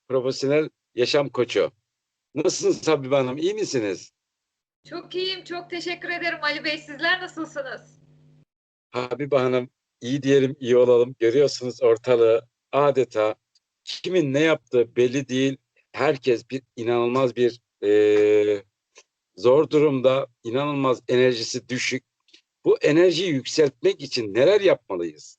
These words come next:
Speaker 1: Nere-, insanoğlu, insanlar neler yapmalı? İki bin yirmi bir yılı kabus yılı oldu insanoğlu için. Tüm dünya için, bizim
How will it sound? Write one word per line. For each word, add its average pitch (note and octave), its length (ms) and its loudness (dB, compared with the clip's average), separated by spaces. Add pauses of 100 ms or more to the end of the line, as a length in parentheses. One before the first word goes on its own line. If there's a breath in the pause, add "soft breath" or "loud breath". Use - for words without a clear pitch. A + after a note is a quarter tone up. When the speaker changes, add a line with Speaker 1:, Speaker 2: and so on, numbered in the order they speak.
Speaker 1:
Nere-, D3+ 200 2
insanoğlu, D#3+ 800 0
insanlar C3+ 680 -2
neler B2+ 240 2
yapmalı? A#2+ 560 0 (520)
İki E3+ 260 0
bin D#3 180 4
yirmi C3+ 440 0
bir F3 140 0
yılı B2+ 380 0 (160)
kabus E3+ 440 0
yılı A2 160 2
oldu G2+ 200 0
insanoğlu G#2 560 0
için. C#3+ 340 -4 (560)
Tüm A3+ 220 2
dünya G#2+ 380 2
için, G#2 400 -6
bizim B2 240 -8